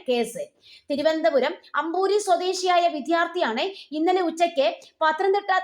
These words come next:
തൈക്കാവ് ഗവൺമെന്റ് ഹയർ സെക്കൻഡറി സ്കൂളിലെ പരീക്ഷാ ഹാളിൽ നിന്ന് പിടിയിലായത്. പോലീസ് കസ്റ്റഡിയിലെടുത്ത് ചോദ്യം ചെയ്തപ്പോൾ ഹാൾ ടിക്കറ്റ് എടുത്ത് നൽകിയത് നെയ്യാറ്റിൻകരയിലെ ഒരു കമ്പ്യൂട്ടർ സെന്റർ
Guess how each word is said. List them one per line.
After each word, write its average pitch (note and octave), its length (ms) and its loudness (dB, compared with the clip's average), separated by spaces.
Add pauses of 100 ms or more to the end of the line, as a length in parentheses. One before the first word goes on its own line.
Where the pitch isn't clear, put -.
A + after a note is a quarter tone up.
തൈക്കാവ് F4 460 2 (100)
ഗവൺമെന്റ് E4 440 0
ഹയർ D#4+ 220 0
സെക്കൻഡറി E4+ 420 0
സ്കൂളിലെ D4+ 360 -2 (320)
പരീക്ഷാ E4+ 400 0 (120)
ഹാളിൽ E4 260 2
നിന്ന് C4+ 260 -2
പിടിയിലായത്. G3+ 640 -2 (360)
പോലീസ് C#4 440 4
കസ്റ്റഡിയിലെടുത്ത് C#4 680 0 (360)
ചോദ്യം F4+ 440 4
ചെയ്തപ്പോൾ F#4 460 2 (120)
ഹാൾ C#4+ 200 2 (100)
ടിക്കറ്റ് F4+ 320 -2
എടുത്ത് F4 220 -8
നൽകിയത് D4 380 0 (380)
നെയ്യാറ്റിൻകരയിലെ F#4 720 0 (100)
ഒരു E4 180 0
കമ്പ്യൂട്ടർ E4 380 -4
സെന്റർ F4 200 -2